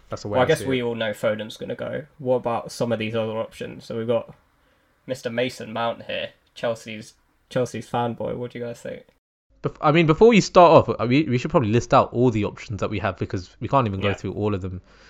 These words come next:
Speaker 1: specifically, actually. So, like, all right, if we look at attacking mid, we've got Mount,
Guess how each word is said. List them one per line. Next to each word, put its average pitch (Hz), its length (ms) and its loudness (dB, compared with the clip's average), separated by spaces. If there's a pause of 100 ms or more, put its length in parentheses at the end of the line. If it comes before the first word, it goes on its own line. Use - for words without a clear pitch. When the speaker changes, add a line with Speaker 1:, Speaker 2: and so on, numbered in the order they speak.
(440)
Speaker 1:
specifically, 104 720 -4
actually. 98 380 -10
So, 110 160 -8
like, 104 200 -6
all 120 140 -2
right, 92 160 -6 (120)
if - 280 -20
we 131 140 -2
look 165 160 2
at 127 100 2
attacking 120 380 -6
mid, 98 320 -4
we've 110 160 -6
got 113 220 -2 (100)
Mount, 131 460 2